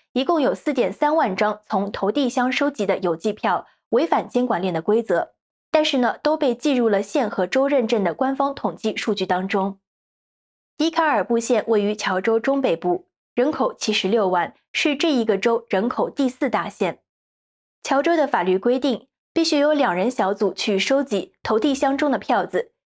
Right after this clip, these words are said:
并且立即运送给县登记员。过程当中呢，这两个人都需要签署票子转移表，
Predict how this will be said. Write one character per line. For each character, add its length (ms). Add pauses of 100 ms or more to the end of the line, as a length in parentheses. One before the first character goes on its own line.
(140)
并 140
且 160
立 180
即 220
运 160
送 160
给 160
县 240
登 180
记 180
员。 300 (800)
过 140
程 180
当 180
中 200
呢， 220
这 140
两 200
个 100
人 260
都 120
需 160
要 140
签 280
署 140
票 240
子 120
转 280
移 80
表， 320